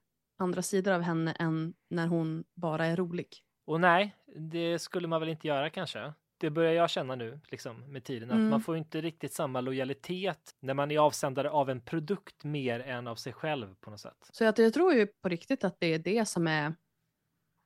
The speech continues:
Speaker 1: det är, det är det som är grejen. Man kommer vilja se mer av dig. Jag sitter och tittar på Melodifestivalen och,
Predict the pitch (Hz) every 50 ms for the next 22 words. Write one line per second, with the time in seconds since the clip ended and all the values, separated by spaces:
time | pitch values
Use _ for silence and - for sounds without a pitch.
0 | _ _ - 226 208 196 - 208 190 185 180 - 202 196 180 190 233 254 - -
1 | 175 165 165 185 214 214 175 139 143 175 175 _ _ - - - 208 214 214 208
2 | 208 202 - _ _ _ _ _ _ - - 247 247 233 214 208 202 185 - 202
3 | 214 208 180 170 214 202 170 175 170 160 165 254 226 - - - _ _ _ _
4 | _ _ - - 196 190 196 190 - 185 175 - 180 - - 185 - 175 170 165
5 | 160 160 170 170 - 170 - - 175 180 185 185 180 175 165 165 - - 175 170